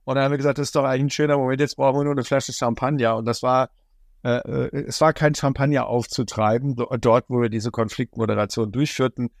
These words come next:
So mussten wir das dann mit einer, äh, äh, Flasche Wasser sozusagen, mussten sie dann anstießen, stoßen. Das, <laughs> das war dann das etwas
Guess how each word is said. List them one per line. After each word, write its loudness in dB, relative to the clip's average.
So 0
mussten 2
wir 6
das 0
dann 2
mit 0
einer, 2
äh, 0
äh, -4
Flasche 2
Wasser 4
sozusagen, 0
mussten -4
sie 2
dann 2
anstießen, -4
stoßen. -4
Das, -2
<laughs> 0
das -2
war 6
dann 2
das 2
etwas 0